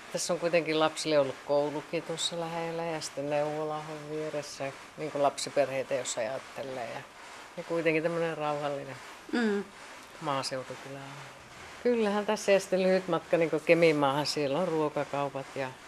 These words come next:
Speaker 1: postit on ja
Speaker 2: Eli ei
Speaker 1: tuota
Speaker 2: tarvii lähteä Kemiin eikä Tornioon saakka?
Speaker 1: No ei, että harvemmin tulee käytyä
Speaker 2: Niin,
Speaker 1: pyörähtämistä.
Speaker 2: olisiko jotain viisitoista kilometriä kumpaankin suunnilleen?
Speaker 1: On, tämä on niin kuin puolivälissä suunnilleen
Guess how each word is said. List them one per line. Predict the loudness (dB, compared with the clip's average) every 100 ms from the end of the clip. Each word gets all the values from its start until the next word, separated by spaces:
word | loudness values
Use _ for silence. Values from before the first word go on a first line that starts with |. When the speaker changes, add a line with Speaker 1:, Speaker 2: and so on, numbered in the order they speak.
| -16 -16 -18 -18 -18 -10
Speaker 1:
postit | -8 -8 -6 -4 -4 -4
on | -4 -4 -4
ja | -6 -8 -14 -16 -2
Speaker 2:
Eli | 4 6
ei | 8
Speaker 1:
tuota | 6 4
Speaker 2:
tarvii | 4 2
lähteä | 2 0
Kemiin | 0 2 4 2
eikä | 2 -2
Tornioon | 0 0 0 -2 -4 -4
saakka? | 2
Speaker 1:
No | 8
ei, | 12 12 12
että | 10 8
harvemmin | 6 6 8 4 4 0
tulee | 2 4 4
käytyä | 4 4 4 0 -8 -10 -6
Speaker 2:
Niin, | -2 -2
Speaker 1:
pyörähtämistä. | -2 2
Speaker 2:
olisiko | 2 6
jotain | 6 8 8 8
viisitoista | 2 2 -2 -2 -4
kilometriä | -2 -2 -2 -4 -4 -2 0
kumpaankin | -2 -2 -4 -4 -4 -4 -10 -10 -12
suunnilleen? | -10 -8 -8 -8 -6 -6 0 8
Speaker 1:
On, | 8 8 4
tämä | 2
on | 4
niin | 2
kuin | 2
puolivälissä | 2 2 2 -2 -6 -4 -2
suunnilleen | -2 -4 -4 -4 -6 -6